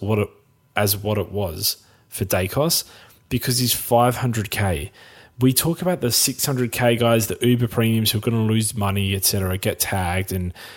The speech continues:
we're like, "Oh, we really don't wanna lose money on those guys," and, you know, that, that would suck. And it, he's five hundred K, and he could be quite easily, in my opinion, a top six defender. And it's so silly because I thought this in the preseason,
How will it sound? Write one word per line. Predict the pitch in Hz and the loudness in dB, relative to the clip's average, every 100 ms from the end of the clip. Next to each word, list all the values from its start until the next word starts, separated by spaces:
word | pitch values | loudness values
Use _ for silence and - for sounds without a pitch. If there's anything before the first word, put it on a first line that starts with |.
| - | -8
we're | - 104 | 0 0
like, | 95 - | 0 -2
"Oh, | 117 113 101 | 0 2 0
we | 101 101 | -2 -2
really | 117 120 | 0 2
don't | 113 104 | 2 0
wanna | 107 107 | -2 -2
lose | 107 101 | -2 -2
money | 104 107 | -2 0
on | 101 | 0
those | 101 98 | -2 -2
guys," | 101 101 101 98 | -2 0 0 -2
and, | 92 92 - - - | -4 -8 -14 -20 -12
you | - | -4
know, | 98 | -2
that, | 104 73 | -2 -2
that | 110 | -4
would | 95 95 | -4 -4
suck. | 104 - | -4 -6
And | 107 - - - _ - | -8 -10 -18 -20 _ -12
it, | 113 - | -10 -8
he's | - - 160 139 | -4 0 2 0
five | - - 123 135 143 | -4 -4 0 2 2
hundred | 127 135 123 110 | 0 -2 0 -2
K, | - 117 117 92 87 | -2 0 2 0 -2
and | 107 107 | -2 -2
he | |
could | 104 127 117 | -2 -4 -2
be | 113 104 101 - - - | 0 0 -2 -4 -14 -10
quite | - 127 131 | 4 6 6
easily, | 117 117 113 110 | 4 4 2 0
in | |
my | 101 95 | 0 -2
opinion, | - 95 87 | -2 -4 -2
a | 107 | -2
top | - 92 | -2 -2
six | - - | -2 -4
defender. | - - 92 80 113 - - - - - - | -8 -6 -8 -8 -10 -14 -20 -20 -20 -8 -2
And | 123 - | 0 0
it's | 120 | 2
so | - - 135 147 | 2 4 2 2
silly | 143 - 117 98 | 2 2 2 0
because | 95 104 | -2 -2
I | 101 | -2
thought | 92 - 120 120 | 0 0 2 2
this | 120 | 0
in | 113 | 0
the | 101 | -2
preseason, | 101 101 107 110 135 160 | -2 0 0 0 0 -2